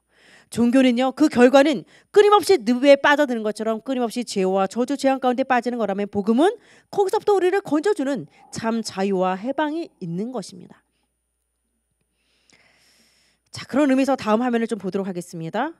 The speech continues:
자, 목자를 따르는 양을 보겠습니다. 여러분, 양은요, 목자의 음성을 압니다.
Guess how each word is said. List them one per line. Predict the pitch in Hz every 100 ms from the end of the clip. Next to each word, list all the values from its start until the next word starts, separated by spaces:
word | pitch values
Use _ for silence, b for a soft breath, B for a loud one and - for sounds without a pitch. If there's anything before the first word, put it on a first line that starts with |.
| _ _
자, | - 165
목자를 | 175 - 359 349
따르는 | 349 320 302 311
양을 | 262 160 208
보겠습니다. | 175 175 - 151 147 156 - 160
여러분, | 160 226 175 - b b b b -
양은요, | 147 170 196 175 240 139 143 _ b b b
목자의 | 185 247 - 330 330
음성을 | 254 202 202 240
압니다. | 214 147 147 165 147